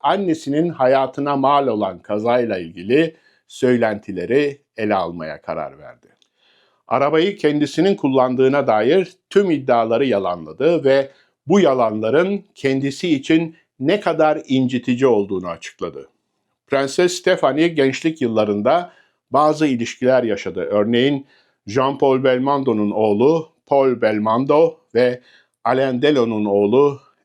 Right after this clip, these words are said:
Anthony Delon gibi. Ama asıl manşetlere konu olan koruması Daniel Ducreuil ile olan ilişkisi oldu. İkili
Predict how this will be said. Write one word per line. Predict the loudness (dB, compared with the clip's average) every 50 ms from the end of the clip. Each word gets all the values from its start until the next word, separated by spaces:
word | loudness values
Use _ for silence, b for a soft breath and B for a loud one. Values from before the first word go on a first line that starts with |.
| _ _ _ _ _ -6
Anthony | -4 -4 -4 -2 -2 -2 0 0 0 -2 -4 -4 -6 _ _ _
Delon | -2 -2 -2 -2 -6 -12 -16 -20
gibi. | -20 -20 -20 -20 _ _ _ _ _ _ _ _
Ama | -2 0 2 2 0 0 -4 b b b b b b b b b b b b b -2
asıl | -2 -2 -2 2 2 4 4 4 2
manşetlere | 0 0 0 0 0 0 0 0 0 0 0 2 2 2 2 0
konu | -2 -2 0 0 2
olan | 2 2 2 2 0 -2 -4 -6 -12 -14 _ _ _ _ _ _ _
koruması | _ 0 2 4 4 2 2 0 0 2 2 2 2 2 -2 B B B B B B -4
Daniel | -2 -2 -2 -2 -2 0 0 0 0 0 -2 -6 -6 -4
Ducreuil | -2 -2 -2 -2 -4 -2 2 2 4 4 2 0 -2
ile | -2 -2 -2 -2 -2
olan | -2 -4 -4 -4 -4 -6 -8 -10 _ _ _ _
ilişkisi | -14 -12 -12 -12 -14 -16 -18 -20 -14 -10 -8
oldu. | -8 -8 -10 -12 -18 -20 _ _ _ _ _ _ _ _
İkili | -10 -4 0 0 2 4 4 2 2 0